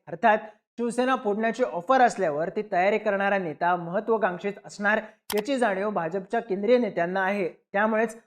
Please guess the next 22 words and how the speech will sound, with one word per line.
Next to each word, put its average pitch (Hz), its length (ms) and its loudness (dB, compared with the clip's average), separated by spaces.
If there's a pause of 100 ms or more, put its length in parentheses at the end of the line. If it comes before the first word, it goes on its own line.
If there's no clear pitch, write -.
(160)
आपला 233 320 2
झिरो 208 340 2
आला 220 340 6
तर 220 160 -2
कुठे 214 340 -2
उभा 196 300 0
राहून 214 180 2
किंमत 196 360 -4
वाढवायची 220 540 2 (400)
यात 233 200 2
शिंदे 202 300 -4
मातब्बर 202 520 2
आहेत. 208 180 4 (260)
पर्यायाने 220 540 4 (280)
भाजपने 233 560 0
शिंदेंना 208 480 -4
सोडलं 196 420 4 (260)
तर 233 80 -4
मोठं 208 420 0
दुखणं 196 300 -2
ठरू 196 240 -2
शकतं. 196 360 0